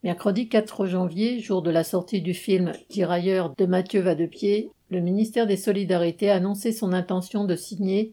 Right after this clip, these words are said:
entre guillemets, une dérogation, une tolérance accordée dans des conditions exceptionnelles,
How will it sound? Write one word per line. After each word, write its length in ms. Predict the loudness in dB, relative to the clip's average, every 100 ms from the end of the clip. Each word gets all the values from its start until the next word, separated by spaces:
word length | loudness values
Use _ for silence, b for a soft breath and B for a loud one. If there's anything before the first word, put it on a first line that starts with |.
| _
entre 240 | -8 -6 -6
guillemets, 440 | -4 -4 -4 -2 0
une 200 | 2 4
dérogation, 800 | 4 4 4 2 0 -2 0 2
une 160 | 0
tolérance 580 | 0 2 4 2 0 0
accordée 460 | -2 0 0 0 0
dans 100 | 0
des 140 | -2
conditions 480 | -2 0 0 -2 0
exceptionnelles, 840 | 0 0 -4 -2 -2 0 0 -2